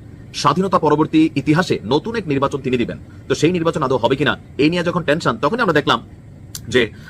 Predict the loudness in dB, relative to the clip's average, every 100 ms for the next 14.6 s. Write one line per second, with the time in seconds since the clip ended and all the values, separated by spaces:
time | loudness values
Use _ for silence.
0 | -4 0 2 0 0 0 0 -2 2 2
1 | 4 -2 -2 -8 -6 -4 -4 -4 -4 -2
2 | -4 -2 -2 -2 2 0 0 -16 -6 2
3 | 4 2 -2 -2 -4 -2 0 0 0 -4
4 | -6 -20 -20 -20 -12 0 0 0 -4 0
5 | 2 2 -2 -4 -4 -6 -8 0 2 2
6 | -2 -18 -4 0 0 2 0 2 2 0
7 | 0 -2 -2 -2 -2 -4 -12 -20 -18 -2
8 | 2 4 4 2 2 4 4 4 0 0
9 | 0 0 -2 -6 -6 -4 -6 -4 -2 -2
10 | -2 -4 -4 -2 -2 -4 -8 -6 -6 -8
11 | -4 0 2 2 2 -2 -2 -4 -4 -8
12 | -18 -20 -20 -20 -20 -20 -20 -20 -20 -20
13 | -20 -8 2 2 2 0 -2 2 2 4
14 | 2 2 2 4 4